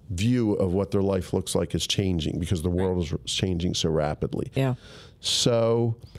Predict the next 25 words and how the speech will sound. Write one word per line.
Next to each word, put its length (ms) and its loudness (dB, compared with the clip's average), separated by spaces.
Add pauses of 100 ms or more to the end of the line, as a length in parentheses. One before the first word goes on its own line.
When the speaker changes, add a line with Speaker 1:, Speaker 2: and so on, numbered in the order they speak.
(280)
Speaker 1:
I 120 2
don't 220 2
think 220 2
it's, 340 -2 (160)
and 360 2
I 80 0
think 200 0
you're, 240 2
you've 300 2
already 240 2
said 320 2
this, 200 -2
it's 140 -4
not 180 2
really 220 2
about 460 0
as 100 0
much 300 0
the 100 2
number 540 2 (580)
as 380 2
what 220 2
is 180 0
the 100 2
life 460 0